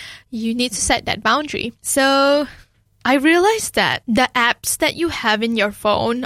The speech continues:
are a big influence to your social media usage. So for me, because of I O S fifteen recently, they have, like, a focus mode where you can focus,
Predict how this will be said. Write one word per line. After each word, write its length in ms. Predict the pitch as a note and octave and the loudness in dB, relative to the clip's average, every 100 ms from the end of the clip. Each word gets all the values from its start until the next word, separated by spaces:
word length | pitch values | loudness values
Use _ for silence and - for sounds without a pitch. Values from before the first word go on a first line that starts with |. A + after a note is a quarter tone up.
| - | 0
are 440 | G#3+ G#3+ A3 A3 _ | 2 4 2 -2 _
a 80 | C4+ | -2
big 480 | G#3 A#3 G#3 G#3+ - - _ - - | 0 2 0 0 -6 -20 _ -20 -4
influence 600 | E4 D#4 D4 A3 E3+ - - | -2 -2 0 2 2 -2 -4
to 480 | B3+ A3 A3 A3 A3 - _ _ | -2 0 0 -2 -6 -18 _ _
your 260 | A#3 G3+ G#3 | 0 0 0
social 320 | G3+ G3 G3+ | -4 -4 -4
media 320 | C#4 D#4+ B3+ | 0 2 2
usage. 720 | F#3+ F#3 - C3 - - - _ - - - - _ | 0 -4 -4 -4 -4 -6 -10 _ -20 -20 -20 -20 _
So 480 | - C#4 B3+ B3+ C4 | 0 2 4 4 2
for 240 | - C4+ | 0 -2
me, 560 | C#4 A3+ A#3+ F4+ G4 F4+ _ _ _ - | 2 0 0 -4 -8 -12 _ _ _ -6
because 680 | B3 - - C#4+ D#4 E4+ | -6 -4 0 4 4 4
of 220 | E4 D4+ - | 2 0 -2
I 220 | A3 A3+ | -2 2
O 60 | A#3+ | 2
S 200 | A#3 A3 | 2 0
fifteen 800 | - G#3 - B3+ A#3 A3+ G#3 A3 | -6 -6 -4 -2 0 0 -2 -4
recently, 880 | - B3 A#3+ - G3+ G3 G3+ G3+ G#3 | 0 0 0 -4 -2 -2 -2 -2 -2
they 200 | G#3 G3+ | -2 0
have, 380 | G3 - A#3 B3 | -2 0 0 2
like, 260 | C#4 C#4+ - | -2 -2 -6
a 80 | A3+ | -8
focus 600 | - F#3+ G3 - A3+ - | -4 -4 -4 -4 -8 -2
mode 280 | G#3+ G#3 - - - - - | 0 0 -4 -12 -18 -18 -2
where 280 | G#3+ G#3+ | 2 4
you 240 | G#3+ G#3 G#3+ | 2 0 -4
can 460 | - A3+ A3 A3 A3 - - - | -4 -4 0 -2 -4 -16 -20 -20
focus, 1200 | - A#3 A3+ - - A#3+ A#3 A#3 - - - - | -2 0 0 -4 -4 0 2 2 0 -2 -4 -6